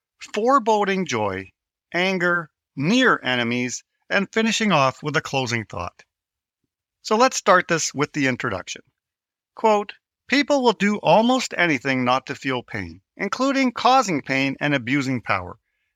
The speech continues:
Very few people can handle being held accountable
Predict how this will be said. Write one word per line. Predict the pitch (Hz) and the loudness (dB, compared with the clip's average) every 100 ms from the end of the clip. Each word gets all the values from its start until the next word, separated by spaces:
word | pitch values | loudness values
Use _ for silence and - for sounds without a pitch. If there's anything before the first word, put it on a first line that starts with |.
| _ | _
Very | 127 196 262 277 | 0 4 4 2
few | 233 240 254 | 0 -2 -4
people | - 170 - 123 | -2 -2 -2 -6
can | 165 147 | -4 -4
handle | 147 202 226 220 - _ | -2 0 0 0 -4 _
being | 156 170 170 - | -4 -2 -2 -2
held | 190 208 226 | 0 0 -2
accountable | 220 - 214 196 107 98 | -4 -2 0 -2 -6 -8